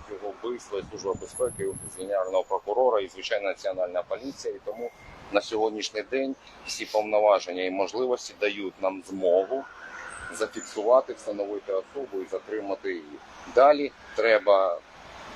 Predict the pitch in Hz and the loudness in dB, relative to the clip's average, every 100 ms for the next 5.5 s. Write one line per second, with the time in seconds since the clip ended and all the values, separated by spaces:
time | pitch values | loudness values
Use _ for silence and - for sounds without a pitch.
0 | - 90 113 120 98 - 104 110 - 107 | -12 -8 -6 -2 -2 0 -4 -6 0 4
1 | 101 98 92 95 104 107 143 143 - 113 | 4 4 2 0 0 4 4 4 4 0
2 | - 110 95 87 95 - - 139 139 107 | 0 -2 -2 -4 -8 -14 -4 -4 -2 -6
3 | - 104 - 117 110 90 101 127 127 117 | -6 -14 -12 -12 -12 -14 -10 -8 -6 -8
4 | 98 110 - 92 95 98 95 92 92 95 | -6 -6 -8 -14 -10 -6 -4 -4 -4 -6
5 | 92 104 131 127 | -8 -4 0 0